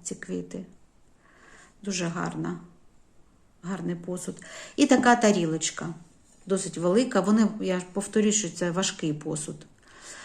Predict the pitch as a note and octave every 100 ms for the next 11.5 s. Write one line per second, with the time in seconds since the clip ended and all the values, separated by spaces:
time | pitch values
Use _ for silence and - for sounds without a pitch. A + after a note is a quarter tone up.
0 | - - - A3 B3 B3+ B3+ G3+ A3+ G3+
1 | G3+ G3 - A#3+ B3+ C#4 B3+ A#3+ A3 G3
2 | F3+ A3 A3 G#3+ G#3 G3+ F3+ F#3+ F3+ G3+
3 | A3 A3 - G#3 C4 A#3 G#3+ G#3+ G3+ F#3+
4 | G#3 F#3 F3 F3+ F3 F3 E3 D#3+ D#3 F#3+
5 | G#3 - - - - - F3+ E3+ D#3+ D3+
6 | E3 F#3 G3+ - - - - - - A3+
7 | A#3 D4+ B3 A3 G3 G3+ G3+ A3 A3+ A3
8 | F#3 E3+ E3 D#3+ D#3+ D#3+ E3+ E3 D#3 G3+
9 | G#3 G3+ F#3 F3+ F3+ F3 E3+ E3+ E3+ -
10 | E3+ E3+ E3+ E3 A#3 A3+ F#3+ E3 D3 D3
11 | - G3 E3+ F3